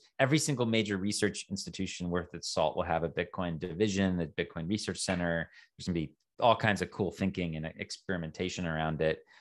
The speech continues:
So, I mean, maybe, maybe it becomes a field like, like economics or physics or whatever. It's just sort of like Bitcoin, and, and it becomes, you could, you could have a career in it. Um, we all use it in s-, in varying degrees, and it's a very big part of our world.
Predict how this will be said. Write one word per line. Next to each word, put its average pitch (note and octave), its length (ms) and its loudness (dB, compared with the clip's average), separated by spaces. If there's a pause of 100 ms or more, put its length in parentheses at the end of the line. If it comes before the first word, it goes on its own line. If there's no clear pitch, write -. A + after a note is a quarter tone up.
So, G#2+ 360 8
I B2 60 2
mean, D3+ 200 8
maybe, F3 320 6
maybe C#3+ 220 6
it D#3 100 2
becomes C3+ 300 4
a G#2+ 40 2
field G#2 560 0 (160)
like, E2+ 380 0 (1080)
like E2 180 2
economics G2+ 720 4
or F2 320 0
physics A#2+ 420 0
or E2+ 80 0
whatever. E2 560 0
It's - 120 -10
just - 160 -10
sort E2+ 120 0
of D#2+ 60 -2
like D2 260 -2 (640)
Bitcoin, - 440 -4 (200)
and, D2 200 -4
and E2+ 120 -2
it D2 120 -4
becomes, D2+ 420 -4
you D#2+ 80 -8
could, - 220 -10
you E2 100 -6
could D2+ 160 -10
have D2+ 140 -4
a D#2 40 -12
career A#2+ 460 2
in A2 100 4
it. G2 440 4
Um, D#2 360 2 (420)
we G2 160 2
all E2+ 180 4
use A2+ 320 2
it A#2+ 160 2
in A2+ 60 -2
s-, - 200 -4
in A2 220 -4
varying G2+ 400 6
degrees, F2+ 420 -2
and E2 100 -2
it's D2+ 200 -4
a F2 40 -6
very F2+ 280 2
big E2+ 240 -4
part E2+ 180 2
of D#2 80 0
our D#2 140 4
world. F2+ 440 2